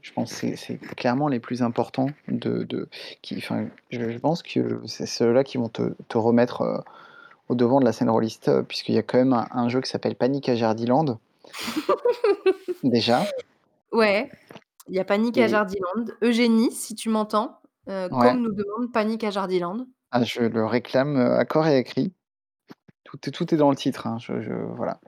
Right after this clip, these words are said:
Speaker 1: Je
Speaker 2: Ah ouais,
Speaker 1: crois qu'il
Speaker 2: tout
Speaker 1: y a
Speaker 2: est dans
Speaker 1: pas,
Speaker 2: le
Speaker 1: je,
Speaker 2: titre.
Speaker 1: je sais pas s'il y a beaucoup plus que le <laughs> titre d'ailleurs pour le coup. <laughs>
Speaker 2: Si, si, il y a carrément beaucoup plus que le titre, hé, attends. On a eu au moins deux bubble tea pour élaborer tout ça.
Speaker 1: <laughs>
Speaker 2: Mais, heu, non,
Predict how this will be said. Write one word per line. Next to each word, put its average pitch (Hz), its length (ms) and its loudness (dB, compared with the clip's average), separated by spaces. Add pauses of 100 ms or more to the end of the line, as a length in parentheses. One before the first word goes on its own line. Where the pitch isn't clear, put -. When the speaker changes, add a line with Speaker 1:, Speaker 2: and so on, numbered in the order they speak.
(140)
Speaker 1:
Je - 60 -10
Speaker 2:
Ah 226 40 4
ouais, - 0 -
Speaker 1:
crois 220 120 6
qu'il - 0 -
Speaker 2:
tout 285 140 0
Speaker 1:
y - 20 4
a - 40 4
Speaker 2:
est - 20 4
dans - 20 4
Speaker 1:
pas, 240 100 8
Speaker 2:
le 147 40 4 (100)
Speaker 1:
je, - 0 -
Speaker 2:
titre. - 240 -18 (240)
Speaker 1:
je - 120 -10
sais 143 120 0
pas 165 80 4
s'il - 140 0
y - 20 6
a 131 40 4
beaucoup 143 220 0
plus 156 200 2
que - 80 2
le - 60 2
<laughs> - 0 -
titre - 420 -8
d'ailleurs - 160 -4 (180)
pour - 120 -6
le 143 60 2
coup. - 300 -10
<laughs> - 60 -20 (260)
Speaker 2:
Si, 214 240 -4
si, - 220 2 (160)
il 320 60 8
y 226 40 4
a 208 60 0
carrément 302 420 4
beaucoup 269 260 2
plus 233 240 -6
que 262 100 -2
le 233 120 -2
titre, - 400 0
hé, 233 80 -2
attends. 196 500 -6 (420)
On 196 60 -8
a 196 100 -2
eu 202 100 0
au 202 60 0
moins 202 200 0
deux 233 160 -2
bubble 190 340 0
tea 339 140 -2
pour 214 180 -6
élaborer 175 300 -4
tout - 120 -20
ça. - 220 -16 (500)
Speaker 1:
<laughs> - 480 -12
Speaker 2:
Mais, 202 360 -2
heu, 180 320 -2
non, 233 200 4